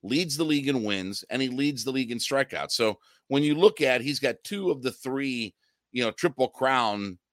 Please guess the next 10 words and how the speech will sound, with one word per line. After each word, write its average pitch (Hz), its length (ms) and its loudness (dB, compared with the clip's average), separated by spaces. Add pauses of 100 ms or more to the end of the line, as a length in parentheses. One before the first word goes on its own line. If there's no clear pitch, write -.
(140)
um, 92 580 -2 (160)
you 123 140 -2
know, 110 160 -4
honors 113 420 0
as 107 120 -8
far 113 260 2
as 107 160 -4
in, 101 200 -6 (300)
in 123 180 -2
baseball. 107 540 -4